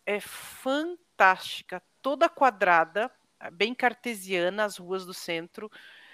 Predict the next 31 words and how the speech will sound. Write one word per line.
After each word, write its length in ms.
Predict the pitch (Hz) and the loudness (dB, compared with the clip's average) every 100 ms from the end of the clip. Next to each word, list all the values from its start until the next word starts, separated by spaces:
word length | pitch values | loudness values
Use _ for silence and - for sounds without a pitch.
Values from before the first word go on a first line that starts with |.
| - - - _ _ | -20 -20 -20 _ _
e 380 | 302 359 269 - _ _ | -8 -6 -8 -10 _ _
na 220 | 214 240 | 0 2
maioria 680 | 226 240 320 339 277 247 247 | 4 8 8 8 0 0 -2
delas 800 | 196 190 196 202 175 165 - - _ | 2 4 6 4 0 -6 -14 -18 _
tem, 340 | 208 226 254 _ _ | -8 -6 -12 _ _
é, 260 | 208 208 202 | -4 -2 -2
farol 380 | - 214 202 202 | 2 2 4 0
sonoro. 640 | - 240 233 196 180 147 _ _ _ _ _ _ _ _ - | -6 -6 -2 -2 -2 -8 _ _ _ _ _ _ _ _ -2
Mas 220 | 214 233 | 0 2
não 160 | 247 254 | 0 2
é 80 | |
que 120 | 302 269 | 0 0
você 200 | 294 302 | 0 0
aperta 400 | - 214 226 254 | 4 6 6 2
um 60 | |
botãozinho 680 | 220 220 214 202 175 214 233 | -4 -2 -4 -6 -10 -10 -8
e 80 | 226 | -6
ele 140 | 214 | -6
fica 300 | 220 226 226 202 _ | -8 -10 -8 -8 _
pi, 120 | - 427 | -6 -2
pi, 120 | 453 | 2
pi, 100 | 415 | 2
pi, 100 | 403 | 2
pi, 100 | 392 | 0
pi, 100 | 392 | -2
pi, 120 | 392 392 | 0 0
pi. 80 | - | -2
Não, 160 | 214 196 | -4 -6
não 180 | 190 196 | -4 -4
é 80 | 220 | -4
isso. 340 | 190 - 151 | -4 -12 -16